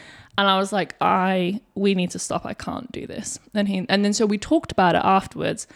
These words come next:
and I was like, "I just wanna say, like, I can't do"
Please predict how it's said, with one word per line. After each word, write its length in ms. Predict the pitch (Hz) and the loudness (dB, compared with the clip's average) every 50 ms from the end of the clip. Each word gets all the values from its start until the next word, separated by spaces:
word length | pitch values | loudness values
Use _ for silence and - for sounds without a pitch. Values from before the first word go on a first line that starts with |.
| - - - - _ | -20 -20 -20 -16 _
and 120 | - 196 196 | -4 0 2
I 80 | 196 185 | 2 2
was 120 | 190 185 | 2 2
like, 200 | 208 185 190 - - | 2 0 0 0 0
"I 60 | 202 196 | 0 0
just 220 | - 220 208 - | 2 2 2 2
wanna 160 | 240 214 208 208 | 2 2 2 2
say, 280 | - - 190 190 190 | 0 0 0 2 2
like, 360 | 180 180 170 175 165 - - - - - - _ _ _ - | 2 2 2 2 0 -2 -6 -14 -20 -20 -20 _ _ _ -2
I 380 | 190 170 170 190 202 202 202 180 | -2 0 0 0 -2 -2 -4 -6
can't 520 | - - - - 190 180 170 165 139 - - | -8 -8 -2 2 4 4 4 4 0 -2 -2
do" 420 | 180 170 170 170 165 165 165 180 | 0 0 2 2 2 0 0 -2